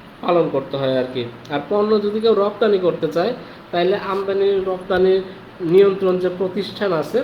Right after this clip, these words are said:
তার কাছ থেকে একটা এক্সপোর্ট রেজিস্ট্রেশন সার্টিফিকেট, ইআরসি বলে, ওইটা নিতে হয় আর কি। এবং এই সম্পর্কিত তাকে একটা পাস বই দেওয়া হয়।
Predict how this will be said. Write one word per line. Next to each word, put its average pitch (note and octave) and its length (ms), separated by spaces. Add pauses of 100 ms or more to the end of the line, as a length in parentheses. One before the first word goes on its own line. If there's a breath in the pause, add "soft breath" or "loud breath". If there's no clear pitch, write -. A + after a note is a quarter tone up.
তার E3 160
কাছ E3 260
থেকে F3 180
একটা F3+ 380
এক্সপোর্ট F3+ 480
রেজিস্ট্রেশন E3 580
সার্টিফিকেট, E3+ 800
ইআরসি G#3 640 (120)
বলে, E3+ 260
ওইটা E3+ 200
নিতে D#3 260
হয় D3+ 220
আর D#3 60 (100)
কি। G#3+ 100 (460 loud breath)
এবং F3 280
এই G3 140
সম্পর্কিত G3 680
তাকে F#3 220
একটা F3+ 280
পাস F3 360
বই G3 160
দেওয়া F3+ 240
হয়। A3 240